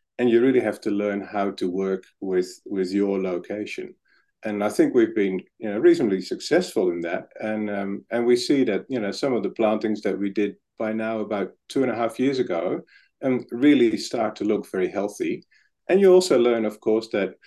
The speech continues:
one spot where you plant and you think, "Oh, you know, that needs to be followed up by watering," and then it turns out that it's already waterlogged. Um,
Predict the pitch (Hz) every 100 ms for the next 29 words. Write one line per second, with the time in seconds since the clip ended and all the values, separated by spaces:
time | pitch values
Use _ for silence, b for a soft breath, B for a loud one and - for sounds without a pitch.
0 | b b - 117 104 - - - 143 120
1 | 110 117 107 107 - 117 113 107 110 107
2 | 123 113 107 139 135 127 117 113 110 127
3 | 123 120 117 - 98 107 107 113 104 104
4 | 107 101 98 101 117 104 95 92 95 95
5 | 90 90 - 92 90 95 87 - 90 92
6 | 98 92 95 90 87 90 90 87 117 90
7 | 95 - b b b b - 117 107